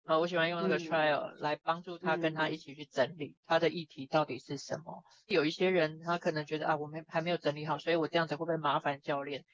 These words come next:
Speaker 1: 可是事实上，教练就是有这个功力去帮助你从一坨毛线里面理出个头来。为什么不用那二十分钟的时间 trial，然后去试试看，我们可不可以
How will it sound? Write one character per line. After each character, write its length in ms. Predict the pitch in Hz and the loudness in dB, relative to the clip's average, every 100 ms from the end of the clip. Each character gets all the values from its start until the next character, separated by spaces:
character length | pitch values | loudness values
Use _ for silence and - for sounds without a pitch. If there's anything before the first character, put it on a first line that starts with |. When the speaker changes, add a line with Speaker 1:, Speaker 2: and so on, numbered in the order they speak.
| _ _ - | _ _ -2
Speaker 1:
可 100 | 170 | 6
是 160 | 208 | 6
事 180 | 202 196 | 6 2
实 100 | 170 | 0
上， 380 | 190 175 160 - _ - | 2 2 2 0 _ 2
教 160 | 190 | 2
练 160 | 185 175 | 4 0
就 80 | 180 | -4
是 140 | 185 | -2
有 160 | 147 - | -4 -2
这 100 | 170 | 0
个 120 | 160 | 2
功 280 | 151 147 160 | 0 -4 -6
力 100 | 143 | -8
去 140 | 156 | -10
帮 240 | - 160 | -4 -4
助 140 | 170 165 | -2 -4
你 100 | 139 | -4
从 240 | - 170 | -6 -4
一 60 | 175 | -6
坨 260 | - 143 | -4 -8
毛 240 | 147 156 151 | -6 -6 -8
线 240 | - 175 | -4 -4
里 100 | 147 | -2
面 220 | 139 165 | -2 -2
理 140 | 147 131 | -4 -10
出 160 | - | -6
个 100 | 151 | -2
头 340 | 151 - 156 151 | -2 -2 -2 0
来。 280 | 135 143 - _ | -2 -2 -10 _
为 180 | 185 | -10
什 120 | 180 165 | -4 -2
么 80 | |
不 100 | 151 | -2
用 220 | 156 175 165 | 2 4 6
那 140 | 165 | 4
二 160 | - 170 | 4 0
十 120 | 160 | 0
分 160 | 156 | -6
钟 160 | 156 156 | -4 -4
的 140 | 151 | -4
时 180 | 143 143 | -6 -12
间 260 | 139 143 143 | -6 -6 -6
trial， 480 | - 156 151 120 - | 0 4 4 0 -4
然 80 | - | -4
后 100 | 165 | -4
去 140 | 160 | -4
试 160 | 160 165 | -8 -8
试 160 | 156 151 | -6 -2
看， 300 | 165 151 143 | 0 -2 -2
我 100 | 156 | -4
们 140 | 156 | -4
可 140 | 156 156 | -2 -4
不 60 | |
可 180 | 170 151 | 0 0
以 280 | 160 147 | 2 -2